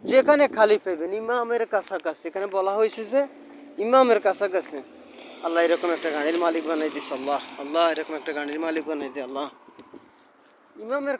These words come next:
কাছাকাছি আপনি বসবেন, এখানে কাউকে উঠানো যাবে না, কাউকে সরানো যাবে না,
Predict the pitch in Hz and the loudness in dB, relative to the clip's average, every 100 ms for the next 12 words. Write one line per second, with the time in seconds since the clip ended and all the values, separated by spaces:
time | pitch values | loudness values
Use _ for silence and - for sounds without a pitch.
0 | 233 220 247 254 233 269 262 226 196 156 | -6 -8 -10 -10 -10 -8 -8 -8 -16 -14
1 | 160 - 120 98 _ _ _ _ _ _ | -14 -14 -18 -18 _ _ _ _ _ _
2 | _ _ _ _ _ _ _ _ _ _ | _ _ _ _ _ _ _ _ _ _
3 | _ _ _ 226 277 302 262 247 269 240 | _ _ _ 0 2 0 0 -2 -2 -6
4 | 233 240 190 165 131 107 - - _ _ | -2 0 0 -4 -8 -18 -20 -20 _ _
5 | _ _ _ _ - 208 285 - 247 285 | _ _ _ _ -4 -2 -2 -4 0 0
6 | 277 240 180 147 117 101 | 0 0 -2 -6 -10 -18